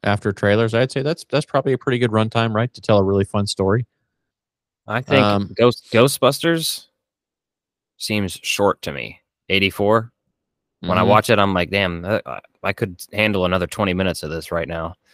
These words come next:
Speaker 2: Ghostbusters Two seems like the perfect length. Like, as soon as it checks out, you're like, "All right, I'm good. That was good." Nothing dragged
Speaker 1: Yeah.
Speaker 2: on. Nothing was too quick.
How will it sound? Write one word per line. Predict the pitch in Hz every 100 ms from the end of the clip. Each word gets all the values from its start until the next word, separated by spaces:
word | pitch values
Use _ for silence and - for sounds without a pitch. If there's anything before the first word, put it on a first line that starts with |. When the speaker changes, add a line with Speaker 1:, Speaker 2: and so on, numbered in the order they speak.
| _ - -
Speaker 2:
Ghostbusters | 113 110 120 110 104
Two | - 143
seems | 139 123 101
like | 98 -
the | -
perfect | 107 98 90 -
length. | 95 98 - - _ _ -
Like, | 90
as | 92
soon | - 120
as | 104
it | 104
checks | - 107 -
out, | 101 -
you're | 92
like, | 87
"All | 107
right, | 120 - -
I'm | 85 92
good. | 123 113
That | 101 98
was | 90
good." | 120 117 - _ _ _ _ _ _ _ _ _ _ _ _
Nothing | 98 104
dragged | 92 107 107
Speaker 1:
Yeah. | 117
Speaker 2:
on. | 117 117 107
Nothing | 107 - 104
was | 98
too | - 110
quick. | - 131 123 - -